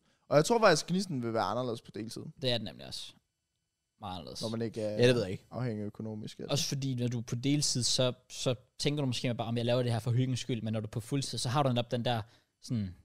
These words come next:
Speaker 2: "Der skal være en banger-video nu."
Speaker 1: Mm.
Speaker 2: Og du ser bare video efter video, den ikke når de der,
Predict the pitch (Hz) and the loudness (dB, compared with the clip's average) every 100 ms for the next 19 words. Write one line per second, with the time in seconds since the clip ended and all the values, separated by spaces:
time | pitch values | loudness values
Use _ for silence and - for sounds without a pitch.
0 | _ _ 113 - 117 113 110 127 123 120 | _ _ -2 2 6 4 4 4 6 6
1 | 113 107 101 104 - - - - 127 123 | 4 2 0 0 -4 -20 -20 -4 0 2
2 | - 170 131 117 120 135 127 113 123 123 | 6 6 8 4 2 2 2 0 2 2
3 | 117 107 117 117 135 156 151 120 117 107 | 0 -2 -2 2 6 6 6 4 2 2